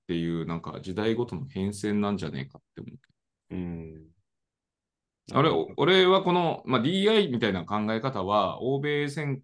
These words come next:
Speaker 1: 行でこう進んでる考え方でしかないんじゃないのっ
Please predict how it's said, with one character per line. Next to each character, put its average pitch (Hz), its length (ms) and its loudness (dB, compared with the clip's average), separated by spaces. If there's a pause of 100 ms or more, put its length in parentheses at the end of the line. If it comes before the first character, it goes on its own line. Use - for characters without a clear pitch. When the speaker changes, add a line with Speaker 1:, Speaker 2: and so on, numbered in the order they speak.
(280)
Speaker 1:
行 95 300 0
で 95 320 2
こ - 140 -8
う - 20 -8
進 95 380 0
ん 92 40 4
で 92 140 2
る 90 200 0
考 95 340 0
え 95 80 0
方 87 520 -6 (460)
で 113 100 -2
し - 120 -8
か 90 100 -2
な 87 140 -2
い 87 80 -4
ん 80 60 -6
じ 78 60 -10
ゃ 78 60 -8
な 78 100 -8
い 73 80 -10
の 69 100 -10
っ 69 40 -16